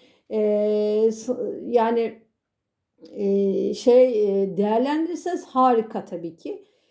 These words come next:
E, ne bileyim, bir iş teklifi gelir, aman işte ne yapacağım ki, işte, e, ne gerek var, işte ben kendi işimi kurayım, bilmem ne dersiniz, o işi kaçırırsınız, kendi işinizi kuramazsınız ya da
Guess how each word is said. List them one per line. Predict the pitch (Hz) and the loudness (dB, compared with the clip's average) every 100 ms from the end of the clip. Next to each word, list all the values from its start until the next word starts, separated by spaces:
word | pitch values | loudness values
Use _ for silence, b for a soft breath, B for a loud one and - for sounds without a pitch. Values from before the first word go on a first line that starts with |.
| b b - | b b -4
E, | 202 196 202 202 202 196 - - - _ _ _ _ _ _ | 0 2 2 0 -2 -4 -14 -16 -18 _ _ _ _ _ _
ne | 262 | -2
bileyim, | 330 262 | 2 4
bir | 294 | 4
iş | 302 - | 2 0
teklifi | - 269 - 233 240 | -2 -2 -2 0 2
gelir, | 214 220 294 - | 4 2 0 -4
aman | 240 247 247 247 240 | -2 0 2 0 -2
işte | 240 - 240 220 - | -4 -4 -2 -2 -2
ne | 226 247 | -2 -2
yapacağım | 240 - 226 214 | -2 -2 -2 -2
ki, | 220 | -6
işte, | - - | -8 -4
e, | 214 - - - - - 208 | -4 -4 -8 -6 -4 -4 -2
ne | 226 233 233 | 0 2 2
gerek | 214 214 190 175 214 | 0 0 -2 -6 -4
var, | 208 | -4
işte | 214 - 214 - - _ _ _ _ _ _ | -4 -6 -6 -6 -12 _ _ _ _ _ _
ben | - - 214 233 240 247 214 | -20 -10 0 0 0 -2 -6
kendi | - 240 247 | -2 0 0
işimi | 247 - 208 196 | -2 -4 -4 -4
kurayım, | - 180 196 220 233 | -6 -6 -4 -4 -2
bilmem | 233 233 226 | -2 -2 0
ne | 233 220 | 0 0
dersiniz, | 185 175 - 214 | -2 -4 -4 0
o | 226 220 | 2 2
işi | 220 254 | 0 -4
kaçırırsınız, | 220 - 202 - 254 - | -6 -4 -6 -4 -6 -4
kendi | 233 226 | -4 -2
işinizi | 220 247 220 226 | -2 0 0 -2
kuramazsınız | - 202 185 170 226 220 | -4 -4 -6 -6 -4 0
ya | 226 | 2
da | 240 226 | 0 -2